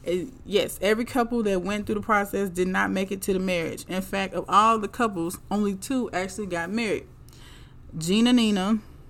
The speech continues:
and her little midget man, he, he blew her off. But here's the thing. Okay,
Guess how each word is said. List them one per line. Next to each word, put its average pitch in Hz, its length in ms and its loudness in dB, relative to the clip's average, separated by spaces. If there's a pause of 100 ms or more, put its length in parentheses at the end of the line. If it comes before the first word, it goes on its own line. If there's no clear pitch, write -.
(560)
and 170 160 0
her 214 120 6
little 220 180 4
midget 190 380 2
man, 170 420 0 (680)
he, 254 520 6
he 269 160 6
blew 208 260 4
her 208 60 6
off. 151 400 2
But 196 140 0
here's 220 160 2
the 175 80 -4
thing. 147 220 -2
Okay, 160 320 -4